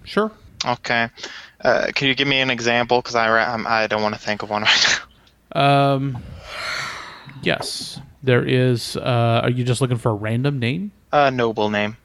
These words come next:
Speaker 2: A last noble name from a people that would be inside the town. Someone who would be in the king's court and whatnot.
Speaker 1: Um, there's a House Candrin.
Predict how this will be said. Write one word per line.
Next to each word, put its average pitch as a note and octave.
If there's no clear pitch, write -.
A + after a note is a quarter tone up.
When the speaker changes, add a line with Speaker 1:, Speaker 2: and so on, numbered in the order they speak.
Speaker 2:
A A2+
last G#2+
noble G#2+
name G#2+
from A2
a G#2+
people A2
that G#2
would G#2
be G#2
inside G#2
the G#2
town. G#2+
Someone B2+
who B2
would A2
be A2
in G#2
the G#2
king's G#2
court -
and A2
whatnot. A2
Speaker 1:
Um, A2
there's B2+
a A2
House C3+
Candrin. D3